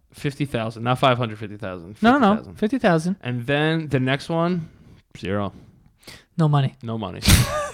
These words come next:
Speaker 2: You know what
Speaker 1: You
Speaker 2: sucks?
Speaker 1: might have assets, but you got
Speaker 2: But you got
Speaker 1: nothing.
Speaker 2: no money.
Speaker 1: You got no money.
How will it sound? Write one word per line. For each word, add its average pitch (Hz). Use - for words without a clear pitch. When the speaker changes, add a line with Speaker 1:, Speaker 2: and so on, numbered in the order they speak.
Speaker 2:
You 254
know 196
what 170
Speaker 1:
You -
Speaker 2:
sucks? 196
Speaker 1:
might 185
have 147
assets, 127
but 143
you 143
got 131
Speaker 2:
But 185
you 180
got 175
Speaker 1:
nothing. 165
Speaker 2:
no 160
money. 165
Speaker 1:
You 127
got 127
no 117
money. 104